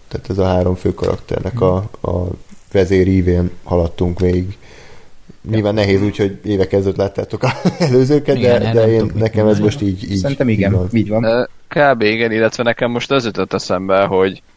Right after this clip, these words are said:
Speaker 4: hogy tulajdonképpen, ö, az-, azért tényleg végigjárja a, tehát ugyanazon a tematikán, hogy a bűn az mindenhol ott van, és mindenki bűnös, hogy azért, azért, ö, tényleg mi,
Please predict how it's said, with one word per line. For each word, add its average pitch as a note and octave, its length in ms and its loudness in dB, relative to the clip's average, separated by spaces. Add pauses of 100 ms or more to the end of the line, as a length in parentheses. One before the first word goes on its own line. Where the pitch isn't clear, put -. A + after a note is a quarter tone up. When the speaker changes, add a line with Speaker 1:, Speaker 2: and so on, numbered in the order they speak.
(320)
Speaker 4:
hogy F2+ 160 -2
tulajdonképpen, G2 1040 0
ö, G2 400 4
az-, F#2+ 280 0
azért F#2 280 -6
tényleg G2 300 0
végigjárja D#2+ 1040 0
a, E2 560 2
tehát - 180 -18
ugyanazon G#2 380 -2
a F2+ 40 0
tematikán, F2 520 -4
hogy F2+ 140 -2
a E2+ 60 0
bűn F#2 240 -2
az E2+ 140 0
mindenhol E2+ 440 -2
ott E2 140 -2
van, D#2 140 -6
és D2 140 -6
mindenki F2 400 -4
bűnös, D2+ 480 -4 (540)
hogy F#2+ 200 -4
azért, F#2+ 580 0
azért, F#2 340 0
ö, F#2 540 2 (640)
tényleg G2+ 280 0
mi, D2 160 -10